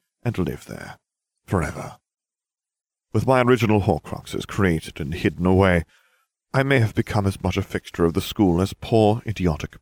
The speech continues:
Binns. That dream was crushed by Dumbledore. His first official act as headmaster was to deny me the position.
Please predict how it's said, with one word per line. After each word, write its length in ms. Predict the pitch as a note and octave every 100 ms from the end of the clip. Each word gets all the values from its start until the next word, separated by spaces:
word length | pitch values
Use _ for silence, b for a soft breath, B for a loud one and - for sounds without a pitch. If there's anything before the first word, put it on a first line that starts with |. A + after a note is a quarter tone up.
| -
Binns. 580 | F2+ D2 C#2 B1+ - - _ _ _ _ _ _ _
That 180 | F2 -
dream 280 | E2+ F#2+ F2+
was 160 | F2
crushed 500 | - - F2 - -
by 160 | - C#2+
Dumbledore. 760 | D2 D#2+ C#2+ A#1+ G#1+ G1+ - - _ _ _ _ _ -
His 200 | A#2+ F#2
first 320 | - C#2+ -
official 320 | - D2+ D#2
act 160 | D#2 C#2+
as 120 | D2+
headmaster 580 | - F#2 F#2+ F#2 - F2 B B B -
was 180 | F#2+
to 100 | -
deny 340 | G#2 G#2 G#2 E2+
me 140 | E2
the 100 | D#2
position. 640 | - F2 F2+ - - A1+